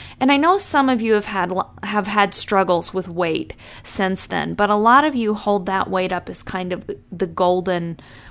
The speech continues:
weight. And look at it and ask yourself, was that,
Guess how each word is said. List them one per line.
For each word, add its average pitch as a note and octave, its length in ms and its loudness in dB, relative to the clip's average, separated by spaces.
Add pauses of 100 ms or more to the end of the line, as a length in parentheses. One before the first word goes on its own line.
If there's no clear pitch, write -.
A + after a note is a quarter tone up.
weight. F3+ 500 0 (320)
And A#3 320 4
look A#3+ 200 4
at D4+ 160 4
it - 120 0
and G3+ 120 0
ask G3+ 340 0
yourself, F#3+ 420 -4
was F#3 140 -4
that, G3+ 260 -2